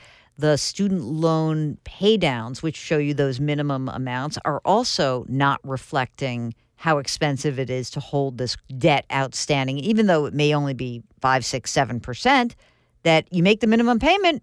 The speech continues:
you may have fifty thousand, now you have fifty-three thousand ten years later.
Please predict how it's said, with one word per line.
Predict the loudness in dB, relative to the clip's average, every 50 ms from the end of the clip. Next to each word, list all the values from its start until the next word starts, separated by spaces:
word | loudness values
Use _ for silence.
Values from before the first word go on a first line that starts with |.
| _ _
you | 0 2 2 4
may | 4 4 4 4 4
have | 4 2 0 0 0
fifty | -2 -2 0 0 -4 0
thousand, | 4 4 4 4 4 2 2 0
now | 2 2
you | 2 2
have | 0 0
fifty-three | -2 -6 -2 -2 -4 -4 -4 -2 0 0 0 2
thousand | 2 2 4 4 4 2 2 -2 -2 -2
ten | -2 -4 -4 -2
years | -4 -4 -6 -4
later. | -4 -4 -4 -2 -4 -8 -10